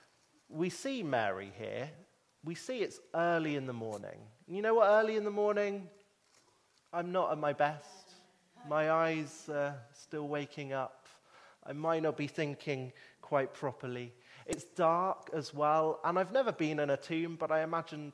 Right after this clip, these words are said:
that's quite a dark place as well. Mary could have been just very tired. She's upset. It's been a hard weekend. And so she goes and tells Peter and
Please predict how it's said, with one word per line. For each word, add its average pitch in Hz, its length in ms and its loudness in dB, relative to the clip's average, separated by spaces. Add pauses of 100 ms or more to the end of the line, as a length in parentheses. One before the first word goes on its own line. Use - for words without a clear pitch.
(140)
that's - 280 -2
quite 143 340 -4
a 135 60 -4
dark 135 380 2
place 131 340 -4
as 123 120 -8
well. 123 360 2 (1160)
Mary 185 360 4
could 180 240 -4
have 175 160 -4
been 151 360 -4
just - 200 -18
very 175 240 -6
tired. 110 540 -6 (140)
She's 151 200 -8
upset. 151 560 -4 (1500)
It's - 160 -20
been 143 160 -6
a 135 60 -2
hard 156 440 -4
weekend. 113 680 -6 (1120)
And 165 120 0
so 185 220 6
she 190 180 0
goes 226 420 6
and 170 120 0
tells 151 320 8
Peter 196 640 0
and 127 220 -4